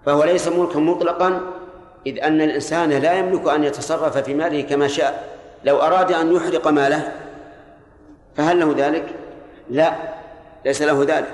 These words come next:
ولو أراد أن يستعمله في الحرام لم يكن له ذلك، وليس أيضا عاما.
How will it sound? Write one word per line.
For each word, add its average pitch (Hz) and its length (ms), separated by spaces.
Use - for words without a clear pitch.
ولو 147 180
أراد 170 440
أن 151 160
يستعمله 143 600
في 123 80
الحرام 156 420
لم 135 160
يكن 143 200
له 151 240
ذلك، - 400
وليس 175 320
أيضا 170 340
عاما. 147 360